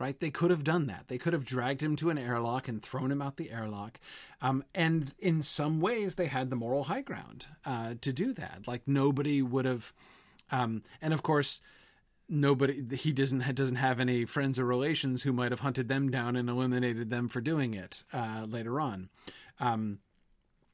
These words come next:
so absolutely they could have done it. So why didn't they? Because they chickened. Um, and again, this is one of those places that I think is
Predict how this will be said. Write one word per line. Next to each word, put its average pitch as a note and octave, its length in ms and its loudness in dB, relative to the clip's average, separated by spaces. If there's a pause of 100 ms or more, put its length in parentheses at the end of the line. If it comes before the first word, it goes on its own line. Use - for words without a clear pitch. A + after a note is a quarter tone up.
(160)
so C#3 500 4
absolutely D#3+ 600 6
they A#2 120 0
could A2+ 180 -2
have A2 120 -6
done A2 160 -2
it. G2+ 100 -12
So - 140 -6
why B2 200 -2
didn't C#3+ 300 -2
they? E3 180 0 (920)
Because C#3 320 0
they B2 120 2
chickened. - 480 -10 (240)
Um, A#2 440 0 (200)
and D#3 140 2
again, C#3+ 340 2
this F3 240 4
is C3+ 140 -2
one C#3+ 200 0
of C3+ 60 0
those B2+ 220 0
places B2 480 -2
that A#2 140 -2
I A#2+ 140 -4
think B2 260 -4
is A#2 160 -4